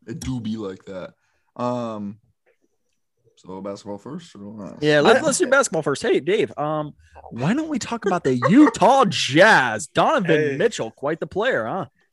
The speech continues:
Speaker 3: He's playing good
Speaker 1: Uh,
Speaker 3: basketball, man.
Speaker 1: hold on, hold on. Do you wanna take back what you said about Donovan Mitchell? Was that on the podcast or was that off the podcast?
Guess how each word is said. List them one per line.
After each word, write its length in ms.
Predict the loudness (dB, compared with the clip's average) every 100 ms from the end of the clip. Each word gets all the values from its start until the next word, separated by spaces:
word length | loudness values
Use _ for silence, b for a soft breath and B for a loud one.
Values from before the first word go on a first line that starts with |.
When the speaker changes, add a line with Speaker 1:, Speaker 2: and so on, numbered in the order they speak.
| _
Speaker 3:
He's 160 | -14 -6
playing 240 | -2 0
good 100 | 0
Speaker 1:
Uh, 20 |
Speaker 3:
basketball, 500 | 0 2 6 4 4
man. 100 | 2
Speaker 1:
hold 140 | 4 4
on, 160 | 4
hold 180 | 4 4
on. 220 | 4 0 -8 _
Do 80 | 0
you 160 | 2 4
wanna 220 | 2 0
take 260 | -2 -4 -2
back 220 | -4 -4
what 120 | -6
you 60 | -6
said 200 | -6 -6
about 180 | -6
Donovan 300 | -6 -8 -8
Mitchell? 280 | -10 -12 -8
Was 140 | 0 2
that 160 | 4
on 140 | 4 2
the 80 |
podcast 500 | 2 2 2 -2 -2
or 40 | -4
was 100 | -4
that 120 | -2
off 200 | -2 -4
the 60 | -8
podcast? 580 | -10 -10 -12 -20 -20